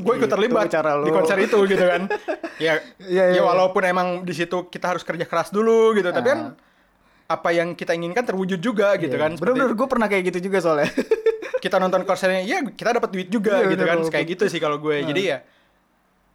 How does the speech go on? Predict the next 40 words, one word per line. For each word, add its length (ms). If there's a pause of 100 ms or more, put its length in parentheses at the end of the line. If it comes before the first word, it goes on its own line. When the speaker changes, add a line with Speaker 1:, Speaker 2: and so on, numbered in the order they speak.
(260)
Speaker 1:
dan 200 (100)
sekarang 300
pun 180
gue 140
masuk 280
pe-, 380
ke 140 (100)
D 140
S 160
ini, 360 (440)
ya 380
berhubung 520
gue 220
di 180 (480)
event 500
gitu, 200
Speaker 2:
Hmm. 280 (160)
Speaker 1:
<clears throat> 140
sebagai 300
event 220
officer, 340
tapi 380 (1000)
ya, 140
ternyata 320
gua 180
harus 120
merangkap 340
menjadi 260
podcaster 520
juga 260
di 100
sini, 240 (300)
Speaker 2:
<laughs> 160
Speaker 1:
dan 200
editorial 540
juga, 600
gitu 180
kan. 160
Speaker 2:
Iyalah. 280
Speaker 1:
Editing, 400